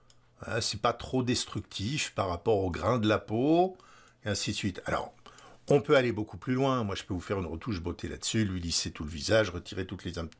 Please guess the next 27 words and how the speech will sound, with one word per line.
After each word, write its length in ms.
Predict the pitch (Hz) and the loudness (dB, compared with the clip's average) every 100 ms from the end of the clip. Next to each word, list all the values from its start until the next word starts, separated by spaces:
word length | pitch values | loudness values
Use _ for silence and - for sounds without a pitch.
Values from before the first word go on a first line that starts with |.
| - - - - | -20 -20 -18 -6
petites 200 | 117 101 | 0 2
imperfections 580 | 98 - - 98 - 101 | 2 -2 -4 -4 0 0
de 60 | |
la 100 | 87 | 0
peau, 220 | - 120 | 2 2
ainsi 200 | 87 - | 2 -2
de 40 | 113 | 0
suite. 220 | 139 110 | 0 2
Mais 140 | 104 - - - - | -2 -2 -10 -16 -6
c'est 180 | - | -2
pas, 280 | 101 110 98 | 2 4 4
c'est, 320 | - 104 92 | -2 -4 -6
c'est, 240 | 87 - 92 | -6 -8 -8
c'est 180 | - 98 | -8 -6
pas 140 | 95 | -2
le 80 | 95 | -2
but 240 | 95 117 | -4 -6
de 40 | - | -4
cette 220 | 104 - | -6 -4
photo. 400 | 113 120 127 110 | -4 0 2 2
Donc, 300 | 87 87 95 | -2 -2 0
euh, 140 | 87 | 2
là, 160 | 90 107 | 4 4
c'est 200 | - 87 | 2 -2
juste 280 | 101 110 92 | 0 0 2
de 80 | |
retirer 640 | 98 90 101 - 113 113 | 4 4 2 2 4 4